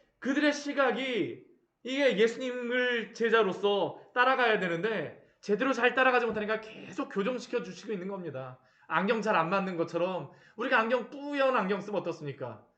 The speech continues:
안경 바꿔야 되잖아요. 제 계속 지금 바꿔주시는 것이죠. 예수님이 하실 수 있다라는 것을 보여주시는 것이죠. 제자들은 할 수 없었고 이 아버지의 경험에서는 할 수 없었지만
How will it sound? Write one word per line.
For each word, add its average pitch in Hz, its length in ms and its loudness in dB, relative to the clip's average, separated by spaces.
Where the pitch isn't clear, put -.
안경 190 260 -2
바꿔야 151 300 -4
되잖아요. 117 580 -8
제 - 180 -20
계속 165 440 -12
지금 233 180 -6
바꿔주시는 185 440 -6
것이죠. 151 500 -8
예수님이 254 360 0
하실 254 220 -2
수 247 120 -12
있다라는 220 380 -2
것을 196 420 -2
보여주시는 190 500 2
것이죠. 139 560 -6
제자들은 175 480 4
할 196 80 0
수 202 160 -2
없었고 180 760 -4
이 220 180 0
아버지의 208 520 4
경험에서는 202 680 -2
할 240 160 -10
수 247 180 2
없었지만 180 560 -2